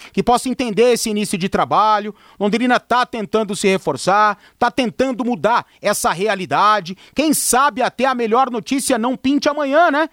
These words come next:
Quem sabe Londrina fica na Série B do Campeonato Brasileiro, vença esse julgamento, e é uma situação, pelo menos pra mim, totalmente plausível, né?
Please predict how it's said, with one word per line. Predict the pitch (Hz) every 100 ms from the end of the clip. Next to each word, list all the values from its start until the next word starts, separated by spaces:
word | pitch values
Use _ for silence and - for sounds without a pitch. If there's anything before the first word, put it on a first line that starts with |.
| _
Quem | - 285
sabe | 302 302
Londrina | 302 277 302 302
fica | - - 320 359 -
na | 262
Série | 233 269 226
B | 208 240 - -
do | 165
Campeonato | 220 247 233 233 226
Brasileiro, | 220 175 233 -
vença | 127 143 302 349 - 247
esse | 240 240
julgamento, | 190 208 175 226 - - -
e | 220
é |
uma | 262 247
situação, | - 196 -
pelo | 247 240 233
menos | 254 -
pra | 254
mim, | 196 240 - _
totalmente | 247 254 240 233
plausível, | - 240 214 139 120 262 240 165
né? | 147 220